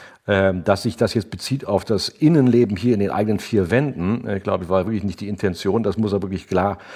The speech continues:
ähm, deutlich machen und auch, ähm, präzisieren. Das will er morgen machen. Heute auf der Vormittagspressekonferenz war auch der hiesige Innenminister da,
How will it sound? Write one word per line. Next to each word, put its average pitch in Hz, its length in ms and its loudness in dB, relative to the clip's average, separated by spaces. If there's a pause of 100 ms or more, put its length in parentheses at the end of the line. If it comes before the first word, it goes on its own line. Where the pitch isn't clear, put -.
(220)
ähm, 92 480 -4
deutlich 104 400 0
machen 92 300 -2
und 95 160 -6
auch, - 320 -4
ähm, 95 680 -10
präzisieren. 101 680 0
Das 98 200 0
will 110 140 0
er 101 80 2
morgen 95 420 0
machen. 110 300 0
Heute 107 280 0
auf 92 140 -2
der 95 140 -4
Vormittagspressekonferenz 101 1200 -4
war 90 80 -2
auch 90 60 -6
der 92 100 -4
hiesige 95 320 -4
Innenminister 104 500 -2
da, 95 220 0